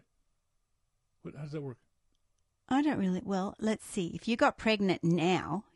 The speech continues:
Speaker 2: you would have the baby in twenty nineteen.
Speaker 1: Yes.
Speaker 2: Right?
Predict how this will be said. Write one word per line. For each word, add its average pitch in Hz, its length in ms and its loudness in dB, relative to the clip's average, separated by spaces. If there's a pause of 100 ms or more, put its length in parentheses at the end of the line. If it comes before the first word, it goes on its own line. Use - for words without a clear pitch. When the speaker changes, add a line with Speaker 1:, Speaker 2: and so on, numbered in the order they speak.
Speaker 2:
you 185 160 -2
would 208 240 0
have 190 280 -2
the 175 80 -4
baby 165 540 -2
in 175 140 0
twenty 170 340 -2
nineteen. 160 640 -2 (1600)
Speaker 1:
Yes. 127 340 0 (960)
Speaker 2:
Right? 170 420 2